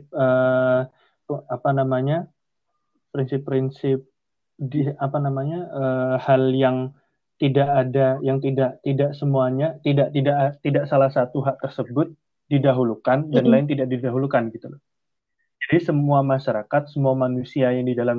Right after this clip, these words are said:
Speaker 1: negara itu harus, eh, mendapatkan semua
Speaker 2: Oke,
Speaker 1: unsur
Speaker 2: oke.
Speaker 1: itu. Tidak mendi-, mendahulukan pendidikan, tidak mendahulukan kesehatan,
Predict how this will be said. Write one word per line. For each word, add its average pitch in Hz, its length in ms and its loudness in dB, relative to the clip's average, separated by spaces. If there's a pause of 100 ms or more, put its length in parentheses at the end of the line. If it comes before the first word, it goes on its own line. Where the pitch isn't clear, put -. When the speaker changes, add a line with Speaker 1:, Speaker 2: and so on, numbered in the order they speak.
Speaker 1:
negara 113 340 -4
itu 190 340 -6 (880)
harus, 117 280 -2 (260)
eh, 127 420 2 (380)
mendapatkan 143 640 2
semua - 0 -
Speaker 2:
Oke, 151 60 -6 (240)
Speaker 1:
unsur 143 60 6
Speaker 2:
oke. 143 140 0 (100)
Speaker 1:
itu. 107 140 -10 (720)
Tidak 143 240 4 (140)
mendi-, 135 340 0 (120)
mendahulukan 127 600 -2
pendidikan, 131 520 0 (120)
tidak 123 280 -2
mendahulukan 117 580 -4
kesehatan, 131 440 -2